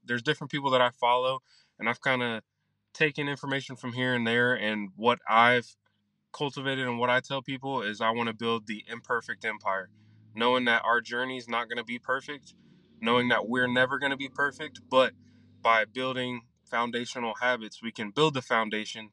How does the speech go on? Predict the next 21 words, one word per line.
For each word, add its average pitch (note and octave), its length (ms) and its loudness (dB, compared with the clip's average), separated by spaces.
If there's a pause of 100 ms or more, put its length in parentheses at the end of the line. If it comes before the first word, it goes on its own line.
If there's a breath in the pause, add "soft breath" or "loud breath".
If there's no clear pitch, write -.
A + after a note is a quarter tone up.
(100)
to G#2+ 140 -6
build A2+ 240 2
our G#2+ 180 6
empire. G2 440 -4 (320)
And G#2+ 120 -6
by A2 220 6
empire, A2+ 480 0
I G#2 100 2
mean G#2+ 460 -8
our A2+ 140 -2
healthy A#2+ 340 -6
body. G#2+ 460 2 (340)
I G#2 100 -2
mean, A2 360 -6 (320)
I A#2+ 140 2
call B2 220 4
my A2+ 140 4
family A#2+ 420 -4
my G#2 180 -2
empire, G2+ 540 -4 (320)
and G2+ 320 -8